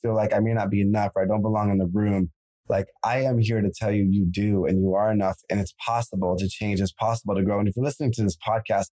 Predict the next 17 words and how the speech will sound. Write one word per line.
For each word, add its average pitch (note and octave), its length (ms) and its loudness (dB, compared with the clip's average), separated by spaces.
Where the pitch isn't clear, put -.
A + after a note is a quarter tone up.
you A#2+ 160 0
know, A#2+ 480 0
you're A2 100 0
inspired A2 440 0
by G2+ 100 2
Amberly. G2+ 500 0
Like, F#2+ 260 0
it B2 140 -2
shows C#3 400 -2
that - 140 -4
something C3 420 -2
inside A2 400 0
of G2+ 80 -2
you G2 80 2
is F#2+ 100 0
telling A#2 400 0
you, F#2+ 300 0